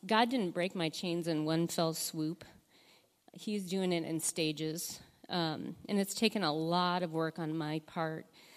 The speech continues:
I've had to be humble. I have had to be open to being wrong. I've had to really look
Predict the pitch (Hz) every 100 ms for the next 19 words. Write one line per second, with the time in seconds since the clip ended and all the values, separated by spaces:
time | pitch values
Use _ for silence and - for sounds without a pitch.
0 | - - _ 175 156 190 175 165 175 160
1 | 165 180 185 185 214 233 262 262 - -
2 | 175 170 165 170 156 156 156 - 160 -
3 | 185 175 196 165 156 139 139 156 160 185
4 | 220 247 - - - - - - _ 175
5 | 170 185 175 165 170 170 156 151 160 196